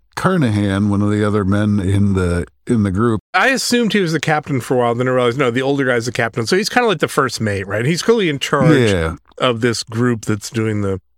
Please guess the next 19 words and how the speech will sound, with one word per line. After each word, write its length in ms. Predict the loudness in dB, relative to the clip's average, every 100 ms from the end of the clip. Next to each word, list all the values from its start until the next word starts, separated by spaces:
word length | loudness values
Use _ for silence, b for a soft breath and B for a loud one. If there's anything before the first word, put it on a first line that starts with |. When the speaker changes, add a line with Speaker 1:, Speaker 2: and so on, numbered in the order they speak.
| -10
Speaker 2:
the 140 | -10
trip. 280 | -6 -6 -6 _ _ _ _ _ _ 2
Speaker 1:
Yeah, 260 | 4 4
he's 200 | 2 0
got 200 | 0 2
a 80 | 2
sailor's 640 | 2 2 4 2 2 2
outfit 500 | 2 0 -2 -4 -2
on, 540 | 0 0 0 0 0 -4
uh, 180 | -4 -4
so 320 | -4 -4 -6 -8
he 140 | -8
probably 400 | 0 0 2 0
first 400 | 0 -4 -4 -4
mate, 240 | -4 -4 -2
I 80 | -4
would 200 | -4 -4
guess, 280 | -6 -6
yeah. 160 | -10